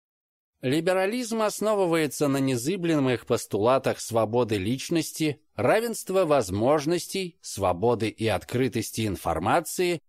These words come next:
свободы слова и дискуссии и гуманизма.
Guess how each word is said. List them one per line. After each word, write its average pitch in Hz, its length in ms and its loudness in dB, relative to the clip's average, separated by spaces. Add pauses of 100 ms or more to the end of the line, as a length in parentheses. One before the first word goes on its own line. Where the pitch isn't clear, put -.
(220)
свободы 208 560 0
слова 185 460 2
и 151 180 -2
дискуссии 196 1000 -2 (200)
и 233 300 -2
гуманизма. 175 840 0